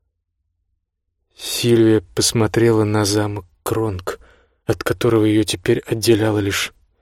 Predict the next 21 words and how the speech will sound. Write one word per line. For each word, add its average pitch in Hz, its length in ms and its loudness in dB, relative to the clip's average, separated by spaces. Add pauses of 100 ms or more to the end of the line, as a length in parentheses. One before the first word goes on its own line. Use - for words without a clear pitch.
(280)
небольшая 110 640 2
дорога, 104 480 0
ведущая 104 540 -2
по - 160 -4
узкой 104 380 -2
песчаной - 580 -4
косе - 500 -2 (500)
к - 60 2
острову 113 400 4
Святого 104 480 0
Патрика. - 640 -8 (1700)
"Пойдемте, 117 560 0
леди". 90 300 -4 (960)
Мистер 110 280 0
Фишер 101 400 -2
пригласил 104 460 0
своих - 240 -4
спутниц - 440 -4
следовать 98 420 -2
за 101 140 0
ним. 90 240 -10